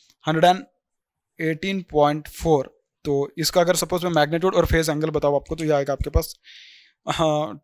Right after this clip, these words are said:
टू फ़ाइव फ़ाइव वन पॉइंट टू वन at an angle of hundred and, sorry, हंड्रेड एंड एटीन पॉइंट फ़ोर। तो ये आएगा आपके पास टू फ़ाइव फ़ाइव थ्री, टू फ़ाइव फ़ाइव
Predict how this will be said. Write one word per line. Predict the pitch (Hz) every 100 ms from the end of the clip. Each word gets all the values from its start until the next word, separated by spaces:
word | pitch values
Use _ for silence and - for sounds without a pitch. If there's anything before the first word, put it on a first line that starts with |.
| _
टू | 180 196 175
फ़ाइव | 156 160
फ़ाइव | 156 151 160 147
वन | 151 -
पॉइंट | 143 139 147 -
टू | 165 147
वन | 151 - _ _ _ _ _ _
at | 151 151
an | 160
angle | 156 147 151 151
of | 135 - - _ _ -
hundred | 147 156
and, | 156 156
sorry, | 147 135 - _ _ -
हंड्रेड | 147 151
एंड | 151
एटीन | 147 160 165
पॉइंट | 139 143
फ़ोर। | - 127 - _ _ _ _ _ _ -
तो | 160
ये | 170
आएगा | 151 143
आपके | - 143
पास | 160 170 - _ - _ -
टू | 208 208
फ़ाइव | 165 156 185 -
फ़ाइव | 156 180 -
थ्री, | 143 165 _ _ _ _ _ _ _ _ _ _ _ _ -
टू | 180 190 196 190 -
फ़ाइव | - 143 143 143 - - _ -
फ़ाइव | - 131 139 160 185